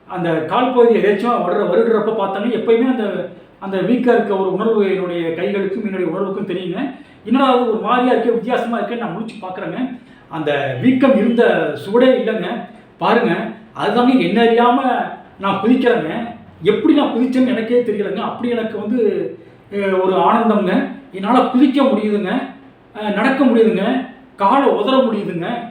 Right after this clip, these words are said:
அப்படி காலெல்லாம் நல்லா உதறி காமிச்சாருங்க. அந்த பிரபஞ்ச அதிசயத்தை எண்ணி இன்றும் வியந்து கொண்டிருக்கின்றார்கள். அந்த பிரபஞ்ச ஆபரேஷன் கணக்கனாருக்கே தெரிந்த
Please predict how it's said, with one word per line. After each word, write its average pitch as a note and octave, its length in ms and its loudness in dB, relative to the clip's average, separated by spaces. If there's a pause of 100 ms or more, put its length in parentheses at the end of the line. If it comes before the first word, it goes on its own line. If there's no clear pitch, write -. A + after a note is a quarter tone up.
(120)
அப்படி A#3+ 300 -2
காலெல்லாம் A#3+ 400 2
நல்லா A#3+ 160 0
உதறி G#3 240 0
காமிச்சாருங்க. F#3 640 -4 (760)
அந்த C3+ 180 -6
பிரபஞ்ச G3+ 500 0
அதிசயத்தை F3 640 -2
எண்ணி F#3+ 360 -8 (280)
இன்றும் E3 400 0
வியந்து F3+ 280 0
கொண்டிருக்கின்றார்கள். C3+ 760 -6 (1900)
அந்த C#3 180 -8
பிரபஞ்ச F3+ 500 0
ஆபரேஷன் F#3 640 -2 (760)
கணக்கனாருக்கே F3 840 0
தெரிந்த D#3 640 -4